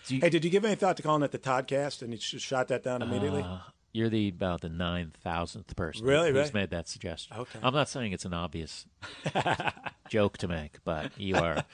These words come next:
Speaker 1: you are, uh, caller nine thousand on that one.
Speaker 2: <laughs> Well, maybe n-, nine thousand people can't be wrong.
Speaker 1: I know. That's,
Speaker 2: right?
Speaker 1: that's another way of, uh,
Speaker 2: Yeah.
Speaker 1: I, I, I assumed that, I may have looked it up, and I was like, "Well, someone's probably snagged Toddcast already."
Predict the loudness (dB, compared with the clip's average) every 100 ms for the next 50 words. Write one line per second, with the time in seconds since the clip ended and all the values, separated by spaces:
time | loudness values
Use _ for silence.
0 | -10 -10 _ _ -2 2 6 6 4 2
1 | 0 0 2 4 4 4 4 4 4 4
2 | 4 2 -2 2 0 0 -4 -8 -8 -10
3 | -10 -16 -2 2 4 4 2 0 -2 2
4 | 2 4 4 2 2 0 2 2 4 6
5 | 6 6 4 2 0 -4 -4 4 6 6
6 | 2 2 2 2 0 -4 -8 -12 -14 -20
7 | -16 -4 4 6 6 6 6 4 4 4
8 | 6 4 2 -6 -12 -18 _ -2 0 0
9 | -2 -4 0 -2 -2 -6 -8 -8 -8 -10
10 | -14 -14 -14 -14 -12 -10 -10 -10 -12 -10
11 | -12 -8 -4 -4 -6 -12 -12 -6 -4 -4
12 | -8 -12 -8 -6 -6 -10 -12 -12 -16 -16
13 | -18